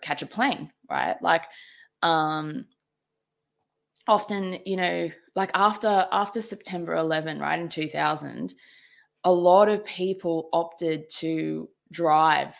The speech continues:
especially in America. They were, like, so, everyone was so just horrified by what happened that instead of jumping on a plane to go to the next vacation, they actually jumped in their car. And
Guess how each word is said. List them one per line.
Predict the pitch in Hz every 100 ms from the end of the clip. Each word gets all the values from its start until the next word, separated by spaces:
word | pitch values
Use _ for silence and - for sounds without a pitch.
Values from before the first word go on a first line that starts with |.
| -
especially | - 196 196 196
in | 175
America. | 160 160 165 147 -
They | 170 160 -
were, | 170
like, | 156 151 - - _ -
so, | - 185 180
everyone | 202 208 202 185
was | 175 -
so | - 170 175 175 175 170 _ _ _ _ _ -
just | 180 175 - -
horrified | - 165 175 170 165 160
by | 160
what | 156
happened | - 247 269 196 160 151 - 175 -
that | 180 175 170 - -
instead | 180 170 214
of | 196
jumping | 185 175 180
on | 165
a | 156
plane | - 202 190 185
to | 175
go | 165 160 156
to | 156
the | 160
next | 156 -
vacation, | 139 135 131 131 - - - - _ _ _ -
they | 180
actually | 175 -
jumped | 165 156 143
in |
their | 120
car. | - - 185 185 165 147 - _ _ -
And | 185 180 175